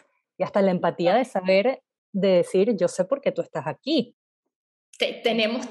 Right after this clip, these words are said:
Speaker 2: eh, o sea, todos nosotros sabe-, exacto, no es como, bueno, quizás otra persona de Latinoamérica que puede decir, "Bueno, sí, eres inmigrante", pero no compartimos la misma historia, ¿no?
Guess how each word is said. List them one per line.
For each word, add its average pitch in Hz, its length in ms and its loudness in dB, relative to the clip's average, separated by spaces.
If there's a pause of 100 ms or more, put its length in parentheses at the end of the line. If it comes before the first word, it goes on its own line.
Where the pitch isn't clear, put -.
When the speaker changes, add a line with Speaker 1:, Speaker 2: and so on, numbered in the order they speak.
Speaker 2:
eh, 247 160 -2
o 247 60 0
sea, 233 240 -4
todos 233 220 2
nosotros 226 440 -4
sabe-, 233 220 -2
exacto, 214 500 -2
no 196 100 -8
es 208 120 -10
como, 262 260 2
bueno, 247 240 0
quizás 226 260 -6
otra 254 220 -6
persona 226 400 -4
de 269 80 -2
Latinoamérica 240 760 -2
que 202 120 -4
puede 202 220 -2
decir, 226 220 -4
"Bueno, 262 280 -2
sí, 262 140 -4
eres 247 120 -6
inmigrante", 226 420 -4
pero 170 240 -6
no 220 120 -2
compartimos 226 560 -2
la 220 100 -2
misma 202 240 -4
historia, 208 600 -4
¿no? 180 260 -10